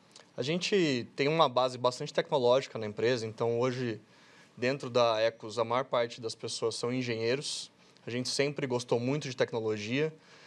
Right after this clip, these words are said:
e a gente viu uma oportunidade, há alguns anos, de começar a entender mais como é que funcionava o setor de inteligência artificial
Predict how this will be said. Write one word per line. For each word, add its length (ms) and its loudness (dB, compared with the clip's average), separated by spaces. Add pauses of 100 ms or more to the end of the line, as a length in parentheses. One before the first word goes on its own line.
(140)
e 60 0
a 20 0
gente 240 -2
viu 120 0
uma 100 4
oportunidade, 920 0 (220)
há 500 0
alguns 480 0
anos, 400 2
de 180 -4
começar 600 2
a 80 -4
entender 540 -2 (320)
mais 160 4
como 120 2
é 20 -2
que 60 -16
funcionava 360 2
o 40 -6
setor 340 0
de 160 -6
inteligência 500 0
artificial 720 2